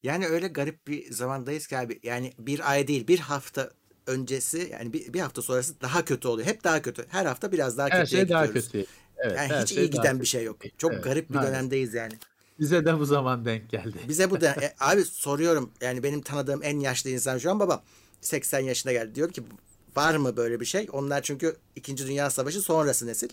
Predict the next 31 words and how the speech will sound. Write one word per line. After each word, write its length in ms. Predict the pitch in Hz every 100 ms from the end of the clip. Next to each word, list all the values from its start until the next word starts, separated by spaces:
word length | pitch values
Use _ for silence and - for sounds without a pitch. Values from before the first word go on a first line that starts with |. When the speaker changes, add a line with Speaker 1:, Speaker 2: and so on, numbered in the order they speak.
| 196
Speaker 1:
Diyor 160 | 190 208
ki, 120 | 139
"Yoktu 300 | 147 160 135
yani, 180 | 110 117
ben 200 | 123 127
böyle 220 | 127 117
bir 60 | 190
şey 100 | 190
yaşamadım." 440 | 170 185 170 135
diyor. 120 | 117
Adam 180 | 117 135
her 100 | 147 120
gün 140 | 151
çarşıdan 560 | - 147 156 143 170 185 -
Speaker 2:
<laughs> 100 | -
Speaker 1:
şok 320 | - 190 180
olmuş 280 | 170 170 170
bir 40 |
şekilde 360 | 170 165 160 165
geliyor 280 | 139 110 113
eve. 160 | 107 - _ _ - _ 127
Speaker 2:
Öyle, 220 | 135 101
Speaker 1:
Yarım 160 | 131 175
Speaker 2:
öyle. 80 | 160
Speaker 1:
saat 200 | 165 165
anlatıyor 420 | 151 151 160 160
bana 180 | 127 120
hani 140 | 120 120
fiyatlardaki 720 | - 127 - 131 123 117 131
oynamayı. 500 | 123 123 120 117 160 -
<laughs> 120 | -